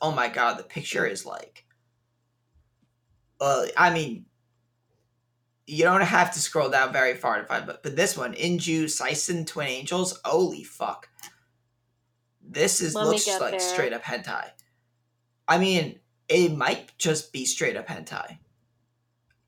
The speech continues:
Speaker 1: I'm not gonna click it
Speaker 2: But
Speaker 1: and
Speaker 2: I
Speaker 1: find
Speaker 2: don't
Speaker 1: out.
Speaker 2: think, I don't think it was, um, like, sexiness just to be sexy. I think there was a purpose. Like, you see, like, the violence and how it affects these children. And one of the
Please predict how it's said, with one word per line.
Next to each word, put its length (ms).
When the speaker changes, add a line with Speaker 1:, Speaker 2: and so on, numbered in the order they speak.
Speaker 1:
I'm 160
not 200
gonna 160
click 220
it 20
Speaker 2:
But 80
Speaker 1:
and 80
Speaker 2:
I 40
Speaker 1:
find 160
Speaker 2:
don't 100
Speaker 1:
out. 40
Speaker 2:
think, 320
I 120
don't 300
think 340
it 240
was, 300
um, 760
like, 420
sexiness 720
just 260
to 60
be 120
sexy. 520
I 100
think 240
there 140
was 140
a 40
purpose. 600
Like, 180
you 140
see, 500
like, 400
the 120
violence 580
and 140
how 200
it 80
affects 360
these 240
children. 580
And 320
one 220
of 80
the 80